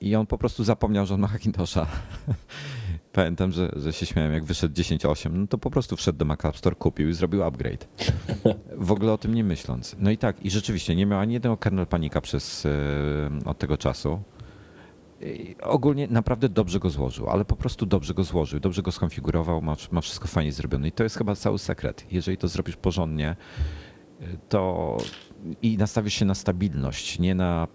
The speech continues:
na pełny power, bo można oczywiście wyciągnąć jak najwięcej z tego.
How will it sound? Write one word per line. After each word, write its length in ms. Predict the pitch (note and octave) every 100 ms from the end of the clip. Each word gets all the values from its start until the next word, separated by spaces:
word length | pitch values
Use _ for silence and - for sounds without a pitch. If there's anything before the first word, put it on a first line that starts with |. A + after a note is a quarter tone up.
| -
na 340 | - F#2 F2 E2+
pełny 380 | - G2 F2+ E2+
power, 340 | F2 C#2+ D#2+
bo 80 | F2
można 280 | G2 F#2+ F#2
oczywiście 360 | - E2 -
wyciągnąć 400 | D#2 - E2 D#2+
jak 120 | F2
najwięcej 400 | F2 D#2 C#2+ C2+
z 60 | C2
tego. 260 | C2+ A#1+